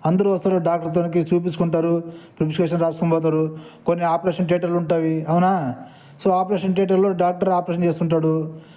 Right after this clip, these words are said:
అలాగే డాక్టర్ ఏ-, నేను హాస్పిటల్కి వచ్చాను కదా, నేను గర-, ఆపరేషన్ థియేటర్లో అందరూ తిరుగుతాను, కాసేపు కూర్చుంటాను, మీరు ఆపరేషన్ ఎలా చేస్తారో చూస్తాను అని అంటే ఒప్పుకుంటాడా డాక్టర్? వాళ్ళకి కొన్ని నియమాలు ఉంటావు కదరా. అలాగే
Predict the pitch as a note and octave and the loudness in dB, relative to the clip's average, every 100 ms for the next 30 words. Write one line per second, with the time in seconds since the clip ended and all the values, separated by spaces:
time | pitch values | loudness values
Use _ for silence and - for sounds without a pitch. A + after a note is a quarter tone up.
0 | - D3+ F3+ G#3 E3 D3 D#3 G3+ A3+ - | -6 -2 0 0 0 0 0 -2 -6 -12
1 | - - D3+ F3+ G3+ G#3+ G#3 G#3 F#3+ F#3+ | -16 -4 0 0 0 0 2 2 2 2
2 | F#3 F#3+ F#3 E3 D#3+ E3 D#3+ G3+ F#3+ F#3 | 2 2 2 2 2 0 0 -2 0 0
3 | G3 F#3+ F#3 F#3 F#3 - - - D#3+ D#3+ | 2 2 2 0 0 -6 -16 -2 2 2
4 | D#3 D#3+ D3+ D3 C#3+ E3+ E3 F3+ F#3+ F#3+ | 2 2 0 -2 0 0 0 0 2 0
5 | F#3 F#3 F3+ F3+ F3+ F#3 F3+ E3+ D#3+ E3+ | 0 -2 0 0 0 0 0 0 0 0
6 | D#3+ F#3 E3 E3 F#3 F3+ F3 F3 E3+ - | 0 -2 0 0 0 0 2 0 -2 -6
7 | - - - D#3+ E3 F3 E3+ F3 F3+ F3 | -20 -6 0 0 0 0 0 2 2 0
8 | F3 F3+ D#3+ F3 E3 F3 F3 F3 E3+ E3+ | 0 0 2 0 0 0 0 0 2 2
9 | D#3 C3 - - - D3+ F#3+ F#3 E3 C#3+ | 0 -2 -12 -6 -4 -2 0 0 0 0
10 | D3+ D3+ C#3+ F3+ B3+ B3 - - - _ | -2 -2 0 0 0 -4 -12 -20 -20 _
11 | _ _ _ _ _ - D3+ G3 G#3 G#3+ | _ _ _ _ _ 0 2 0 0 -2
12 | A3 G#3 F#3+ G3+ A3 A3 G#3+ G#3+ F#3 D#3+ | 0 2 2 2 2 0 0 0 0 0
13 | F3+ F#3 B2 - - - - - D#3 G#3+ | 0 -2 -6 -10 -16 -20 -20 -4 0 2
14 | B3+ A3+ | 2 2